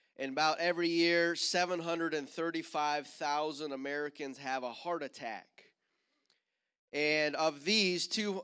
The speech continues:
uh, of these, five hundred and twenty-five thousand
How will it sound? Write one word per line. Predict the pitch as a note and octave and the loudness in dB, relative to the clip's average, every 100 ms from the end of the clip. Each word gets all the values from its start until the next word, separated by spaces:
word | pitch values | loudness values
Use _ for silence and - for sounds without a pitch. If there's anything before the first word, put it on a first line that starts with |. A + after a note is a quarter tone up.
| - | -2
uh, | D3+ C#3+ F#3 | 0 4 4
of | G3+ | 4
these, | F3+ D#3+ D3+ | 2 2 0
five | - - E3+ G#3+ A#3 | -2 0 4 4 2
hundred | F#3 G3+ F#3+ | -2 -2 -2
and | F3 D#3+ | -2 -6
twenty-five | G3 F#3 F#3 E3+ D#3+ D#3 D3 | -6 -2 -2 -2 -2 -2 -4
thousand | - F3 D#3+ F3 F3 C3 C#3 B2+ D3 | -8 -2 0 2 0 -2 -4 -4 -8